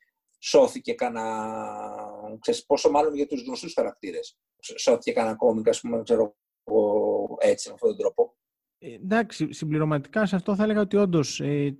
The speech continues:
Speaker 2: τα νούμερα κιόλας δείχνουν ότι παρά την τεράστια επιτυχία της Marvel,
Speaker 1: Μμμ.
Speaker 2: υπά-, υπάρχει μια γενική αύξηση των πωλήσεων κόμικ. Δεν μπορεί όμως κανένας να πει ότι έχουν αυξηθεί, για παράδειγμα, οι μηνιαίοι συνδρομητές, ε, στο Guardians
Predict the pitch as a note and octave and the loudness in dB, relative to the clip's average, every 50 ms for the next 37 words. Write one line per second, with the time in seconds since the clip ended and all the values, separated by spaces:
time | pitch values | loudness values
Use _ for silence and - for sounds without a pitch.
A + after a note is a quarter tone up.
0 | _ _ - D#3 D#3 E3 F#3+ G#3 G#3 G3 F3+ E3+ D#3+ - G3+ G3 F#3 E3+ D#3+ F#3+ | _ _ 0 2 4 4 4 4 4 4 2 2 0 0 0 2 2 2 2 0
1 | G3 F3+ - G#3 G3+ G3 G3 F3+ - F#3+ F3+ F3+ F3 E3 - - E3+ F3+ G3 G#3 | 0 0 0 -2 -2 0 -2 -2 -2 -4 -4 -4 -6 -6 -2 0 2 2 2 0
2 | F#3+ F#3 F#3 F3+ D#3+ E3 E3+ F3 F3+ F3 - - F3 D3 D3 C#3+ C#3+ C3 - E3+ | 0 -4 -6 -4 0 2 4 4 4 2 2 0 -4 -4 -4 -6 -6 -2 -2 -2
3 | D#3 - C#3 A#2 A#2+ C3 B2+ C3 C3 B2+ C3 D#3+ F#3+ A3 A#3 A#3+ - _ _ _ | -2 -2 -4 -4 -2 0 2 2 2 0 0 -2 -2 -2 -2 -6 -12 _ _ _
4 | _ _ _ _ _ _ _ _ _ _ _ _ _ _ - E3+ E3+ E3 - E3+ | _ _ _ _ _ _ _ _ _ _ _ _ _ _ -4 -2 0 0 0 -2
5 | - - G#3+ A#3 A3+ - G#3 G3+ - C4 C4 A#3 - - F#3+ F#3+ F#3 F3+ E3 D3 | 0 2 2 2 2 0 -4 -4 0 0 0 0 0 -2 -2 0 0 0 0 -2
6 | - E3+ E3 E3 D#3 C#3+ _ - F#3 G3+ F#3+ F#3 E3 E3+ E3 - - - D3 C#3 | -2 -2 -2 -2 -2 -4 _ -4 -2 0 2 2 2 2 0 -2 -6 -12 -12 -12
7 | - - - D3 C#3 D3 D3 D3 D3+ D3 - - C#3+ C3 A#2+ - - C3+ C3+ C#3 | -10 -8 -6 -2 0 0 0 0 -2 -4 -4 -6 -6 -6 -6 -2 -2 0 0 0
8 | D3+ F3+ A3 - - - _ _ _ - F#3+ G3+ B3+ C4 A#3+ G#3+ G3 F#3 G3 F#3+ | -2 -4 -6 -8 -10 -20 _ _ _ -12 -8 -6 -6 -6 -6 -4 -2 0 0 2
9 | G#3+ G#3+ G#3 G#3 G3+ - G#3 G#3+ G#3 G3+ F3+ E3 E3+ D#3+ C#3+ - E3+ E3 D3+ - | 2 0 0 0 -2 0 0 0 2 2 0 0 0 -2 -2 0 0 0 0 0
10 | D#3 D#3+ D#3 - - D#3 C#3+ - - C#3+ C3+ - E3+ D3 D3+ C3+ - C3+ C3+ C#3+ | 0 -2 -2 -2 -2 -4 -4 -4 -6 -8 -6 -2 0 0 0 0 0 0 0 0
11 | C3+ B2+ C3 C3+ C3 C3 B2 - - C#3 C#3 C#3 C#3 C3+ C3+ C#3 D3 C#3+ C#3 C3 | -2 -2 -4 -2 0 0 -2 -2 -4 -4 -2 -2 -2 0 0 0 0 0 0 -2
12 | - C#3 B2+ C3+ C3 C3 B2 A#2+ - C3+ C3+ C3 B2 A#2+ - - C3 A#2 A#2 A2+ | -2 -4 -4 -2 -2 -2 -4 -2 0 0 2 2 0 -4 -6 -10 -12 -12 -12 -10
13 | - - B2+ A#2+ C3 C#3 C#3 C3+ C3 C3 | -8 -8 -6 -2 0 2 2 2 0 -4